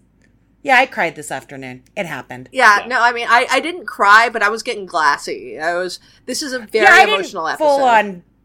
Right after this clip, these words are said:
Speaker 1: yeah, I didn't full on baby bawl this time. Like, the first time I saw this, I know that I
Speaker 2: Yeah.
Speaker 1: bawled. This time I was like, "Oh, Buffy," and then, like, two tears and,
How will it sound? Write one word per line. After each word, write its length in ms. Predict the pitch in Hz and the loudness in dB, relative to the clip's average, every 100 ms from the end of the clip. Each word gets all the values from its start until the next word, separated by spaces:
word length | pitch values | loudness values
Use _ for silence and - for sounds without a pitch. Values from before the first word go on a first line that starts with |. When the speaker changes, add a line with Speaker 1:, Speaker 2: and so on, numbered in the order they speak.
| _ - - | _ -18 -8
Speaker 1:
yeah, 240 | 226 180 | -2 0
I 80 | 202 | 0
didn't 220 | 320 294 | -2 -6
full 180 | 254 311 | -4 0
on 220 | 269 202 | 0 -2
baby 400 | 175 165 170 214 | -6 -6 -6 -4
bawl 320 | 233 262 269 | 0 2 2
this 180 | 269 285 | 2 -4
time. 260 | - 285 254 | -4 -4 -4
Like, 160 | 226 | -6
the 80 | 220 | -6
first 380 | 220 311 302 - | -6 -4 -4 -4
time 220 | 277 208 | -4 -4
I 220 | 170 175 | -2 -4
saw 360 | 170 180 160 156 | -4 -2 0 0
this, 340 | 147 139 139 - | -2 -8 -10 -8
I 440 | 160 165 160 151 151 | -6 -4 -4 -8 -14
know 560 | 160 180 170 160 156 143 | -12 -6 -2 -2 -4 -8
that 160 | 143 135 | -8 -6
I 220 | 131 - _ - | -8 -10 _ -8
Speaker 2:
Yeah. 160 | 143 | -8
Speaker 1:
bawled. 220 | 107 107 _ _ _ _ _ - | -6 -12 _ _ _ _ _ -2
This 220 | 349 - | 0 2
time 140 | 392 | 0
I 60 | 294 | 2
was 120 | 277 | -2
like, 100 | 277 - | -4 0
"Oh, 240 | 302 285 | 4 4
Buffy," 640 | 269 269 269 269 226 240 240 | 2 0 0 -2 -8 -4 -4
and 220 | 226 220 | -4 -6
then, 100 | 214 | -6
like, 300 | 226 220 - | -8 -8 -12
two 180 | - 262 | -14 -12
tears 640 | - 214 185 170 170 - | -8 -4 -2 -2 -4 -8
and, 300 | 165 160 160 | -12 -12 -16